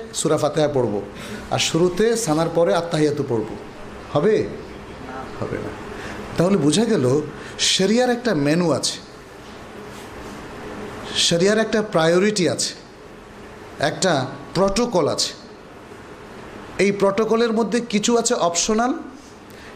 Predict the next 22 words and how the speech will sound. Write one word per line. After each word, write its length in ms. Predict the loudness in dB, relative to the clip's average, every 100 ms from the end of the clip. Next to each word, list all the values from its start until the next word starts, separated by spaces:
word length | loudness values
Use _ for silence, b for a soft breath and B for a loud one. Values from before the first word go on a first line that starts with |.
| -4
কিছু 260 | 0 4 4
আছে 360 | 4 4 4 2
ম্যান্ডেটরি। 680 | 2 4 4 4 4 2 -2 -10 -14 -16 -16 -14 -14 -14 -12 -4
অপশনাল 600 | 0 2 2 2 2 2 -2 -4 2
মানে 140 | 4
ঐচ্ছিক, 360 | 4 2 -2 -6 -14 -16 -20 -20 -18 B B
এখানে 240 | -2 2 2
একটু 180 | 2 4
গড়বড় 320 | 4 4 2
করতে 280 | 2 0 2
পারেন। 200 | 2 0 -8 -16 -16 -16 -16 -16 -16 -14 -4
আর 120 | 0 0 2
কিছু 280 | 2 4
আছে 340 | 4 4 2 2 -4 -12 -16 -4
ম্যান্ডেটরি, 800 | 2 4 4 4 4 4 4 2 4
জরুরি, 420 | 6 6 4 2 -4 -12 -16 -16 -18 -16 -2
এই 80 | 2
জিনিসগুলো 480 | 4 2 2 4 2
আপনাকে 340 | 2 0 2
মেনটেন 500 | 2 2 4 2 0 -4 -12 -14 -16 -16 -16 -14 -4
করতে 240 | -2 -2
হবে। 280 | -8 -8 -10